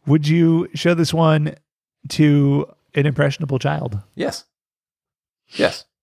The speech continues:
Speaker 2: Yes, yes, yes, yes, yes, yes, yes. It's, it's ludicrous.
Speaker 1: Mm-hmm.
Speaker 2: Um, it's, uh, it's, it's delightful.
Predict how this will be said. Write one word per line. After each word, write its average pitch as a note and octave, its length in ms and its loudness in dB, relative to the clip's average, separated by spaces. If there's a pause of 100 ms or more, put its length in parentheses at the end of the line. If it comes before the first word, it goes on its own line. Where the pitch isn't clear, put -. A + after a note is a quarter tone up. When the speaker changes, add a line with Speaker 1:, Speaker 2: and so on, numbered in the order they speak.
(180)
Speaker 2:
Yes, - 180 -2
yes, - 120 -6
yes, F2+ 140 -2
yes, F2 140 -6
yes, - 180 -16
yes, - 160 -20
yes. - 180 -20 (120)
It's, - 460 -4 (500)
it's - 200 -10
ludicrous. C3+ 960 0 (200)
Speaker 1:
Mm-hmm. C3 640 2
Speaker 2:
Um, C#2+ 560 -4 (800)
it's, D2+ 600 -2
uh, C2+ 640 -4
it's, - 400 -6
it's - 200 -6
delightful. A#2 840 0